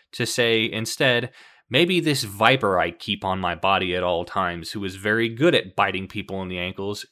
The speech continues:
could deliver this spell for me." Can be very useful if you have very fast familiars or very stealthy familiars who are really good at getting in and out of places quickly, especially as kind of a form of assassination, perhaps. At fifth and sixth level, you will gain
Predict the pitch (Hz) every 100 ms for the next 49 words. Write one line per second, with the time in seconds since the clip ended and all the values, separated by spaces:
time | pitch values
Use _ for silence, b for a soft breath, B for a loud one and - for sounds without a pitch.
0 | _ - 165 156 135 117 117 110 - 90
1 | 87 - 92 76 - B B - 131 139
2 | 127 98 104 117 110 98 113 - 123 113
3 | 110 107 104 90 101 101 90 - 90 -
4 | - 104 101 107 104 107 107 - 95 92
5 | 90 85 - - - 92 - 87 90 87
6 | 87 - 92 90 92 87 92 85 82 85
7 | 87 - 87 85 82 85 - 80 87 -
8 | 110 107 113 110 - B B - - 117
9 | - 110 98 101 95 - - B B B
10 | B - 85 80 71 - 95 90 - -
11 | 90 90 87 78 95 - 135 147 139 151
12 | 202 - - b b b - 107 104 -
13 | - - B B B B _ - - 175
14 | 175 - 120 117 - 175 - - 117 120
15 | 175 175 - 117 117 110 117 127 117 113